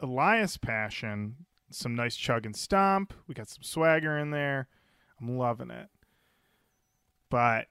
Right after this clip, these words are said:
we've got somebody back in the comments who we have not seen in a little bit.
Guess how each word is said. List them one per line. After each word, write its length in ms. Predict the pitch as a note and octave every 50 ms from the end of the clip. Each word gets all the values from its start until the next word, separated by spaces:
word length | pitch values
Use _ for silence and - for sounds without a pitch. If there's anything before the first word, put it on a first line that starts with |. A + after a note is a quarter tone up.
| _ _ _ _ _ _ _
we've 160 | - A#2 B2+ D3
got 200 | - B3 C#4 -
somebody 380 | - A3+ A3 G#3+ G3+ F#3 E3+
back 360 | C#3+ C3 C3+ B2+ C3+ C#3 - -
in 80 | A#2
the 60 | G#2+ G#2
comments 560 | - - - B2 B2 B2 B2 A#2 A2+ A2+ -
who 80 | -
we 120 | C3 C#3+ D#3+
have 100 | D#3 C3
not 360 | B2+ C3 C#3+ E3 G3+ B3+ -
seen 260 | - - G#3+ G3+ F#3+
in 100 | E3+ D#3
a 100 | D3 C#3+
little 200 | C#3 C3+ B2+ A#2+
bit. 340 | G#2+ - A1+ A1 G#1+ - -